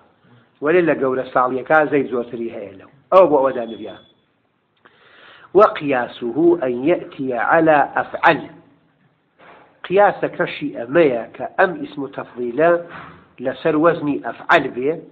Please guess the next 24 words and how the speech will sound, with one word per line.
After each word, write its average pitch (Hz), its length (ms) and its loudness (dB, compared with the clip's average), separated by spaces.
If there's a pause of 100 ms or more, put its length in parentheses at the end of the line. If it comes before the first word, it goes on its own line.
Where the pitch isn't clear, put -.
(540)
البته 127 320 -2
بو 196 180 6
مؤنثيش 175 560 0
بعض 139 280 0
جارك 156 560 0
هيا. 127 300 0 (400)
ئەگە 127 220 -2
ئەو 139 180 0
شوێنانەی 135 360 0
وا 143 200 6
فەرقی 143 260 -2
م-، 127 320 -6
م-، 120 500 -8
مذەکەر 131 380 -2
و 156 40 2
مؤنەسی 127 440 -2
تیا 131 140 -4
کرێ 147 160 -2
بەر 139 120 0
وەزنی 135 220 0
فعلا 120 460 -4
دێ. 143 100 -2 (480)
ئەمە 214 180 6 (120)
مذەکەرەکەی 131 680 0